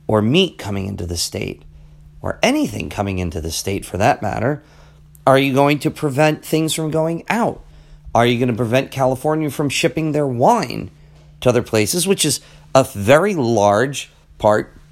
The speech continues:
you know, of, of that economy in and around the Sonoma Valley? I wanna know, what are you going to do? And what plans do you have to ameliorate the situation, to make things easier for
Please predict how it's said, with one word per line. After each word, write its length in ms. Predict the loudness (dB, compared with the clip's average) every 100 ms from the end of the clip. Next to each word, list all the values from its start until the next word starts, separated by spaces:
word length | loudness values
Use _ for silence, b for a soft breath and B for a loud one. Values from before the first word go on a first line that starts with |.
| -20 -20 -20 -20 -10
you 160 | -4 -2
know, 180 | -2 0
of, 220 | 0 0
of 240 | 0 -2 0
that 180 | 0 -2
economy 540 | -2 0 0 0 -2
in 120 | -2
and 200 | -2 -2 -2
around 420 | 0 2 2 0 b b 0
the 240 | 2 2
Sonoma 540 | -2 -2 0 0 0
Valley? 480 | -2 0 2 2 0 b b b b -20 -20 -20 -20 -20 -20 -20 -20 -20 -20 2
I 120 | 4
wanna 260 | 4 2 2
know, 120 | 2
what 260 | 4 4 4
are 60 |
you 120 | 2
going 260 | 0 0 0
to 40 | 0
do? 320 | 0 2 2
And 240 | 2 4
what 200 | 4 0
plans 400 | 0 0 2 -2
do 60 | -2
you 100 | 0
have 340 | 2 0 -2 B B B -2
to 200 | 0 0
ameliorate 680 | 0 2 2 2 2 2 0
the 80 | -2
situation, 720 | -2 -4 -2 -2 -2 -6 -6
to 80 | -4
make 260 | -4 -4
things 380 | -6 -6 -4 -6 -6
easier 560 | -6 -4 -2 -2 -4 -6 B B
for 600 | -20 -2 2 4 2 -2